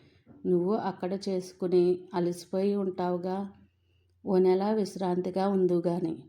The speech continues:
ఇక్కడ మంచి ఫిజియోథెరపిస్ట్ని ఇంటికి వచ్చి చేసి వెళ్ళే ఏర్పాటు చేశాను,"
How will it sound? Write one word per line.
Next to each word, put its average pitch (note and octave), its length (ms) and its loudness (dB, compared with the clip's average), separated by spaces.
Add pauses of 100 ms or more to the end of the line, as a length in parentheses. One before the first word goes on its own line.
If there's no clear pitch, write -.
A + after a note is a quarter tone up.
(320)
ఇక్కడ F#3 360 0
మంచి G3 380 0
ఫిజియోథెరపిస్ట్ని F#3 1300 -2
ఇంటికి F#3 380 -2
వచ్చి G#3 580 -2 (540)
చేసి F3+ 280 0
వెళ్ళే F#3+ 460 0
ఏర్పాటు F3 400 -4 (100)
చేశాను," D#3+ 580 -6